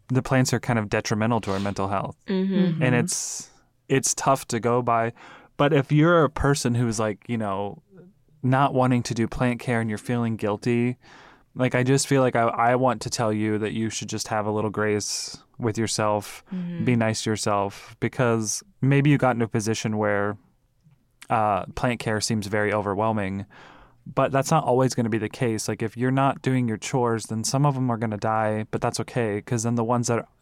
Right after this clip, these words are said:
Speaker 1: didn't die are the ones that, like, are gonna match with your
Speaker 2: Mm-hmm.
Speaker 1: effort, and then you'll
Speaker 3: Yeah.
Speaker 1: know where you stand, you know?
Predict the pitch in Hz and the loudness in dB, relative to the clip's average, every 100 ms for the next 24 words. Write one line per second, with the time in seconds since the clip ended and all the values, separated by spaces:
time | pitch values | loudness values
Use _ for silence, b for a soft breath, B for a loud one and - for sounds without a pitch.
0 | 113 131 135 117 110 104 104 101 110 110 | -2 2 2 2 2 2 0 0 0 0
1 | 104 104 110 104 - - B B B - | -2 -2 -2 -2 -4 -16 B B B -2
2 | 123 131 120 113 113 113 - 113 107 - | 2 2 2 2 0 -2 -6 -4 -4 -8
3 | _ _ - 196 185 180 175 - - _ | _ _ -2 2 2 2 -2 -6 -10 _
4 | _ - 123 123 127 127 123 123 113 107 | _ -4 0 4 4 4 4 2 2 2
5 | 107 107 107 - 113 104 95 98 101 101 | 2 0 -2 -2 -4 -4 -4 -4 -4 -4
6 | 110 | -4